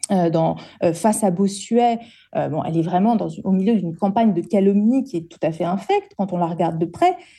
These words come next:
euh, mais ce qu'elle prône jusqu'au bout, déjà, elle, elle s'en remet entièrement à Dieu, et elle pense que c'est le passage obligé,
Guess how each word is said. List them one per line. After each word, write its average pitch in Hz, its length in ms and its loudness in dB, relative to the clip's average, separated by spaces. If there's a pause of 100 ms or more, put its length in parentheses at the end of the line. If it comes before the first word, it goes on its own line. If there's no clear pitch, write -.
(160)
euh, 180 160 0
mais 196 120 2
ce 196 100 -6
qu'elle 185 180 0
prône 302 280 2
jusqu'au 220 400 -2
bout, 247 180 2
déjà, 175 200 0
elle, 165 160 -4
elle 165 60 -12
s'en 160 140 -10
remet 170 220 -2
entièrement 165 420 -2
à 160 80 0
Dieu, 247 320 -2 (640)
et 196 60 0
elle 175 120 2
pense 175 200 -2
que - 80 -6
c'est 165 120 -2
le 170 120 0
passage 180 380 0
obligé, 175 460 2